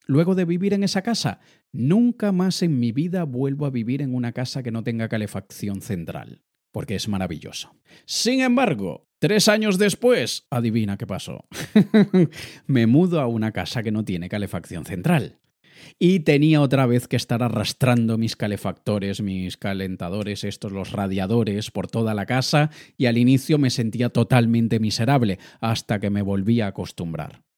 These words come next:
Así que tenemos que tener en cuenta eso, que siempre nos vamos a acostumbrar a cualquier situación y debemos usar eso a nuestro favor. Así que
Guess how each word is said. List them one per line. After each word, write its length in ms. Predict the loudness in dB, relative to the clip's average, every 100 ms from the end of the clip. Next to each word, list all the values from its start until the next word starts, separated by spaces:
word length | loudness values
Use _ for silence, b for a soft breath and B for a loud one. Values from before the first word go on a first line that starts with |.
| -2
Así 280 | 0 0 2
que 160 | 0
tenemos 440 | 0 0 2 2 2
que 100 | 2
tener 220 | 2 2
en 80 | 2
cuenta 320 | 0 0 -2
eso, 220 | -4 -6
que 120 | -4
siempre 480 | -2 0 0 0 0
nos 220 | 0 -2
vamos 360 | 0 0 0 0
a 40 |
acostumbrar 680 | -2 -2 -4 -6 -4 -2 0
a 100 | 0
cualquier 640 | 0 -2 -2 -2 0 0
situación 1080 | -4 -4 -4 -2 0 -2 -2 0 2 2 0 b b -2
y 100 | 2
debemos 520 | 2 2 0 -2 -2
usar 300 | -4 -2 0
eso 380 | 0 0 -2 -2 b -4
a 120 | -2
nuestro 500 | 0 -2 -4 -6 -6
favor. 500 | -6 -6 -6 -10 _ _ _ -4
Así 240 | 0 2
que 340 | 4 4 2